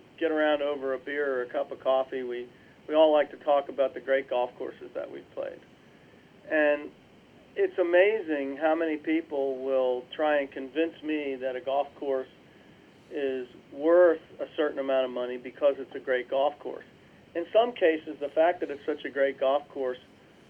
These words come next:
might actually diminish the value because the market that it's in is looking more for a plain vanilla facility.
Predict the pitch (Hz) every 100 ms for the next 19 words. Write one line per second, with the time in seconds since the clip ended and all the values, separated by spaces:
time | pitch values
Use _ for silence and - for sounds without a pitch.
0 | - - 147 151 160 147 147 - 139 139
1 | 135 131 - 147 - 147 151 170 147 139
2 | 123 123 120 123 131 127 135 123 143 135
3 | 131 127 - 135 135 143 143 135 127 120
4 | 143 135 135 131 - 143 135 120 - 147
5 | 143 135 131 131 135 131 135 123 120 120
6 | 147 135 135 123 127 143 147 - - -
7 | - - 135 - 127 113 -